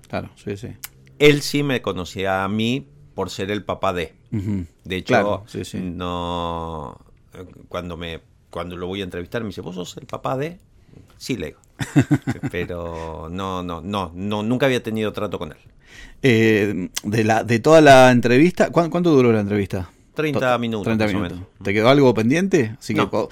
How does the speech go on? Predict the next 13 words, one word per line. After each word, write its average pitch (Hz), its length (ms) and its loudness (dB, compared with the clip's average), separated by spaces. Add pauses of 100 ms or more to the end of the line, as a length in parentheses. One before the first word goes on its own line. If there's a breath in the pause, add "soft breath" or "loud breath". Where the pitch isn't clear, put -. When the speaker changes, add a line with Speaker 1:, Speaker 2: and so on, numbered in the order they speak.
(140 loud breath)
Speaker 1:
cuando 123 220 6
saliste 139 540 6
dijiste, 113 400 -2
"Puta, 165 460 -2
¿por 147 180 -6
qué 156 60 2
no 165 80 2
le 160 80 4
pregunté 156 260 0
tal 151 180 0
cosa?". 143 300 -6
Speaker 2:
Eh, 117 960 0 (560)
sí. 110 300 -4